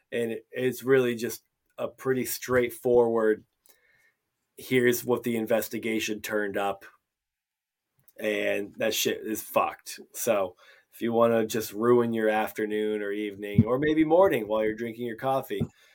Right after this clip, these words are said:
uh, learning about the history and story of Jared Fogle, uh,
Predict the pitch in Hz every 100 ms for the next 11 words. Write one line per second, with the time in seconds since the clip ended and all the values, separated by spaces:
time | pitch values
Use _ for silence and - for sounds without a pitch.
0 | _ _ 98 101 101 98 - 117 117 113
1 | 110 110 110 101 104 113 107 110 107 107
2 | 101 98 - 113 110 107 101 95 113 107
3 | 104 95 110 104 101 98 92 _ _ _
4 | - - -